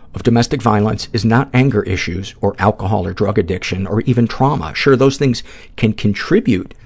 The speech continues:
and make domestic violence more severe or more physically violent, but research shows that perpetrators of domestic violence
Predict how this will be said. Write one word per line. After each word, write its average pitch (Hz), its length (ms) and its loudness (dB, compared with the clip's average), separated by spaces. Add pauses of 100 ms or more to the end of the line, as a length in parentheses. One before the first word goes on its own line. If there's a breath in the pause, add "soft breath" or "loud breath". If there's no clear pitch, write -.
(140 soft breath)
and 104 140 0
make 101 160 0
domestic 98 400 0
violence 90 400 -6
more 90 180 -2
severe 92 560 -2 (360 loud breath)
or 117 80 4
more 98 240 2
physically 117 460 -2
violent, 87 440 -6
but - 240 -4
research - 420 2
shows 104 540 0 (240 loud breath)
that - 220 -4
perpetrators 135 640 0
of 101 100 -2
domestic 101 460 0
violence 90 520 -4